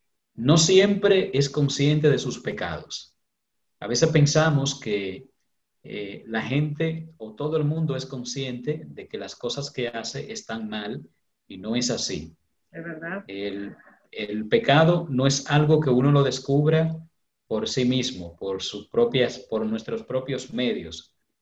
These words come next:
Speaker 1: por nuestras propias fuerzas, porque el pecado, y eso lo decíamos la semana pasada,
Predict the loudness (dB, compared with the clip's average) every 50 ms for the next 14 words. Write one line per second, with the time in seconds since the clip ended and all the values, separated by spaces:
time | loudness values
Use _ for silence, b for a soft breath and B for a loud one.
0 | _ _ _ -14 -12 -10 -10 -8 -8 -8 -8 -6 -4 -2 -2 -2 -2 -2 -4 -4
1 | -6 -4 -4 -4 -4 -6 -10 -12 -8 -4 -2 -2 -2 -2 -4 -4 -4 -4 -6 -4
2 | -2 -2 -2 0 0 0 -2 -2 -4 -8 -16 _ _ -10 -10 -8 -6 -6 -6 -4
3 | -4 -4 -4 -6 -6 -6 -6 -6 -6 -6 -8 -10 B B B B B B _ -10
4 | -10 -8 -8 -8 -8 -8 -6 -6 -6 -4 -4 -4 -4 -4 -6 -6 -4 -4 -4 -4
5 | -6